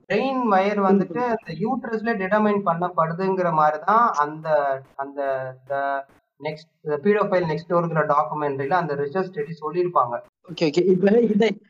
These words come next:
Speaker 2: இப்ப நீங்க கன்வே பண்ணதுல இருந்து ஒருவேளை இவனுங்க இப்படி தப்பா புரிஞ்சுட்டா, ஒருவேளை வந்து இது நம்மளோட தப்பு கிடையாது,
Speaker 1: ம்.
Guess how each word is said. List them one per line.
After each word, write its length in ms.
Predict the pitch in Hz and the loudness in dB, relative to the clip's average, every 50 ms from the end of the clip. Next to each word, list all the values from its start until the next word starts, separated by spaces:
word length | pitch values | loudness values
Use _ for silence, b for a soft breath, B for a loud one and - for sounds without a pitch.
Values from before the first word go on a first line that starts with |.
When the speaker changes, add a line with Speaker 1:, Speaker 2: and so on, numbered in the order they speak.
| _ _ _ | _ _ _
Speaker 2:
இப்ப 180 | - - 196 | -4 -2 2
நீங்க 400 | 180 202 233 233 226 - - 208 | 2 4 4 6 4 4 4 4
கன்வே 240 | 220 254 269 277 269 226 226 | 6 6 6 6 6 4 4
பண்ணதுல 360 | 247 240 233 226 220 220 220 | 4 6 6 4 4 4 4
இருந்து 440 | 220 240 240 220 214 202 202 226 226 | 4 4 4 4 4 4 4 2 2
ஒருவேளை 480 | 208 208 214 208 220 240 247 233 233 226 | 2 0 0 2 2 2 2 2 2 0
இவனுங்க 180 | 214 214 208 196 | 2 2 4 4
இப்படி 240 | 185 165 170 175 | 4 4 2 2
தப்பா 340 | 160 - 170 170 165 240 233 | 2 2 0 2 2 4 4
புரிஞ்சுட்டா, 340 | 202 214 208 208 208 202 214 | 4 4 4 4 4 4 4
ஒருவேளை 500 | 202 202 196 202 214 220 214 208 202 208 | 4 6 6 6 6 6 4 4 4 4
வந்து 340 | 202 202 196 202 202 220 202 | 4 4 4 4 4 4 4
இது 140 | 196 190 190 | 4 4 6
நம்மளோட 380 | 175 170 175 190 208 202 202 | 4 4 4 4 4 4 4
தப்பு 320 | 202 - 185 156 - 214 196 | 4 2 0 0 2 0 2
கிடையாது, 320 | 196 180 175 160 147 135 | 4 4 4 4 2 0
Speaker 1:
ம். 320 | 123 127 135 135 131 123 | 0 0 2 2 2 2